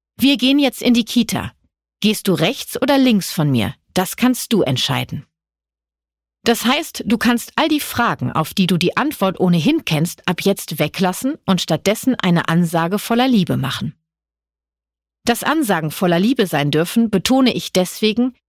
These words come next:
weil sich bei dem Wort Ansage bei den meisten vermutlich die Nackenhaare aufstellen. Ansagen verbinden die meisten von uns mit Forderungen oder einem militärischen Ton, der zum Funktionieren mahnt.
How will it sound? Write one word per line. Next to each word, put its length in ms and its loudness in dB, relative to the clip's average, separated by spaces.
weil 140 -2
sich 160 -4
bei 100 2
dem 220 2
Wort 260 0
Ansage 600 0
bei 160 0
den 200 2
meisten 440 0
vermutlich 500 2
die 140 2
Nackenhaare 640 -2
aufstellen. 560 -4
Ansagen 540 0
verbinden 640 2
die 80 2
meisten 480 0
von 180 0
uns 280 0
mit 120 0
Forderungen 800 0
oder 300 2
einem 280 2
militärischen 760 0
Ton, 380 2
der 140 2
zum 180 0
Funktionieren 760 2
mahnt. 380 -2